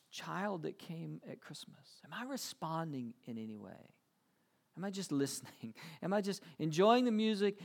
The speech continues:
enjoying the decorations, enjoying the season and the spirit? Or am I becoming more like what God wants for me? Verse seventeen.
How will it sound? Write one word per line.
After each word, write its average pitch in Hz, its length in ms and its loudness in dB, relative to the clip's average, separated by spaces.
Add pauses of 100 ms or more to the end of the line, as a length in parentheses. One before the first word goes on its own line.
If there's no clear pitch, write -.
(100)
enjoying 226 360 4
the 254 80 4
decorations, 185 840 6 (220)
enjoying 226 400 8
the 240 100 8
season 240 840 6
and 202 120 4
the 190 60 4
spirit? 240 500 4 (1400)
Or 120 120 -8
am 135 120 -8
I 196 140 2
becoming 220 560 0
more 180 300 2
like 160 280 0
what 143 200 -4
God 117 320 -2
wants 101 260 -8
for 110 260 -10
me? 98 380 -16 (800)
Verse 123 160 -6
seventeen. 110 540 -6